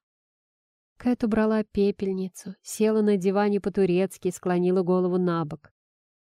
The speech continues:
Впилась в Альку глазами, а потом стала растирать виски и протяжно мычать, как это делает человек, который физически устаёт от того, что его никак не могут понять.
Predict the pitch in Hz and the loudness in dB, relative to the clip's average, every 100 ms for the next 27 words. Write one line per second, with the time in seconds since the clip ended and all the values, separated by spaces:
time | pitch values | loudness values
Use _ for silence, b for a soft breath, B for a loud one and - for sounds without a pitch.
0 | _ - 202 202 202 - 190 196 196 196 | _ -4 0 2 0 0 0 0 2 2
1 | 180 180 165 190 202 196 180 180 175 202 | 2 2 2 0 2 0 0 -2 0 0
2 | 190 - 196 202 202 196 - - 190 185 | 0 -2 0 2 2 0 -4 -2 -2 -2
3 | - 180 170 - 208 214 190 180 - 196 | -2 -4 -4 -4 -2 0 0 -2 -2 -2
4 | 180 196 208 214 - 214 180 - - _ | 0 0 0 -2 -2 0 0 -6 -18 _
5 | _ _ - 185 180 160 175 151 180 175 | _ _ -4 -2 0 0 0 2 2 2
6 | 165 - 175 170 196 - 175 185 175 165 | 0 -2 -2 0 -2 0 -2 2 2 2
7 | 185 160 175 202 240 226 220 196 - 185 | 0 0 0 -2 -2 0 0 0 0 0
8 | 175 - 165 - 165 151 185 180 185 160 | 0 -2 -6 -2 -2 0 -2 0 0 2
9 | 170 165 - 185 180 202 180 175 170 - | 2 0 0 -4 -2 0 0 0 -2 -4
10 | 180 180 175 156 - | -2 0 -2 -4 -10